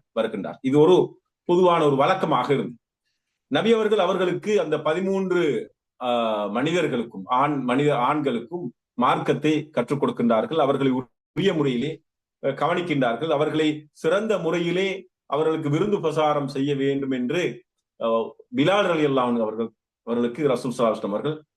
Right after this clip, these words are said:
ஏவுகின்றார்கள். ரசூல் ஸல்லல்லாஹு அலைஹி வஸல்லம் உடைய மஜ்லிஸிலே இவர்கள் மார்க்கத்தை கற்றுக்கொள்கின்றார்கள். பல நாட்கள் இருந்து கற்றுக்கொண்டதற்கு பிறகு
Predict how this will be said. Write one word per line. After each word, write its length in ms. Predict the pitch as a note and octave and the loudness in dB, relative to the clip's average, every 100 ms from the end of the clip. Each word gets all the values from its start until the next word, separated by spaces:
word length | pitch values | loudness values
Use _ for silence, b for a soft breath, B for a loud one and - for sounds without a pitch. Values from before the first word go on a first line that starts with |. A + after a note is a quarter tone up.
| - | -2
ஏவுகின்றார்கள். 540 | A2+ F#2 E2 - - _ _ _ _ _ _ _ _ _ _ _ E3+ | -2 0 -4 -6 -10 _ _ _ _ _ _ _ _ _ _ _ 2
ரசூல் 180 | E3+ A#3+ | 6 8
ஸல்லல்லாஹு 260 | A3+ G#3 | 8 8
அலைஹி 20 | F#3 | 6
வஸல்லம் 280 | F#3 F3 | 6 8
உடைய 0 | |
மஜ்லிஸிலே 560 | D3 C#3+ F#3+ E3 - G#3+ | 6 6 6 4 6 6
இவர்கள் 560 | F#3 F3 F3 E3+ A2 - - | 8 6 4 4 2 -4 -2
மார்க்கத்தை 560 | F#3 C#3+ C#3+ D3+ D#3+ | 2 2 0 -2 -2
கற்றுக்கொள்கின்றார்கள். 800 | D3 C#3 - B2 A2+ A2 - - - | -2 -2 0 0 0 -2 -4 -14 -4
பல 200 | D#3 E3 | 0 2
நாட்கள் 380 | F3+ G3+ A3 | 0 0 -2
இருந்து 280 | F3+ F3 E3 | -2 -2 -4
கற்றுக்கொண்டதற்கு 720 | D3+ C#3 E3+ - D3+ C3+ A#2 A#2 | -2 -4 -4 -4 0 0 -2 -8
பிறகு 400 | C3 C#3+ G#3 G3+ | -2 0 2 0